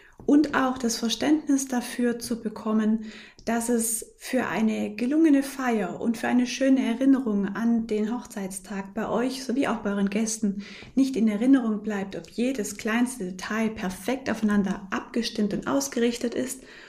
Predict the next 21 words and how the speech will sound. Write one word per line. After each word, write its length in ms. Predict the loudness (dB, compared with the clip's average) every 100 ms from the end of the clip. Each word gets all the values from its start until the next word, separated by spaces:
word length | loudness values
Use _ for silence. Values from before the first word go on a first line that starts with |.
| -20 -10
sondern 680 | 0 4 8 8 6 4 2
wie 260 | -2 0 0
die 140 | -4
Stimmung 540 | -8 -4 0 0 0 -4
war. 360 | -10 -12 -14 -18 -20 -20 -20 _ -6
Wenn 160 | -4
die 120 | -4
Stimmung 480 | -6 2 4 6 4
gut 300 | 6 4 4
war, 200 | -2 -2
das 280 | -2 -4 -6
Essen 380 | -4 0 2 2
gut 260 | 0 -2 -4
war, 300 | -4 -4 -6
schön 340 | -4 0 2
getanzt 560 | 0 -4 -2 0 0 -2
wurde, 260 | -2 -2
sich 200 | -4 -8
die 140 | -8 -2
Gäste 380 | -2 -2 -2 2
wohlfühlen, 640 | 2 2 -2 -2 -2 -8